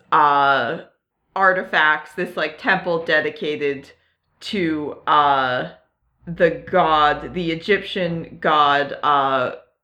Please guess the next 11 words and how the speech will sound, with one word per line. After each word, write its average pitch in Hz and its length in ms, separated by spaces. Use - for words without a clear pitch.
Khonshu. 185 920
I 196 100
th-, - 140
K 254 440
H - 580
O 180 180
N 147 440
S 175 220
H 165 260
U. 104 320
Um, 139 640